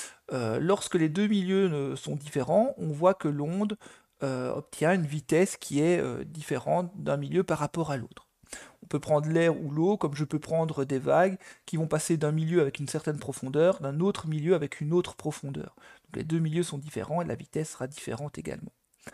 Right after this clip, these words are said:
Donc on s'attend à ce que l'onde incidente parcourt le chemin et arrive ici, ce qui n'est pas le cas.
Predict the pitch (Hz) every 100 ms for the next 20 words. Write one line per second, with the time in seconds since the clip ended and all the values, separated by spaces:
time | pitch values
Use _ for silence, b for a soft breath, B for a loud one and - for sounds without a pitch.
0 | B B B B B B 170 196 196 196
1 | 220 226 233 - 190 196 190 190 - 185
2 | 190 170 - 208 - - 208 180 160 -
3 | 175 175 135 131 143 143 151 - 262 -
4 | 151 131 120 123 - 185 254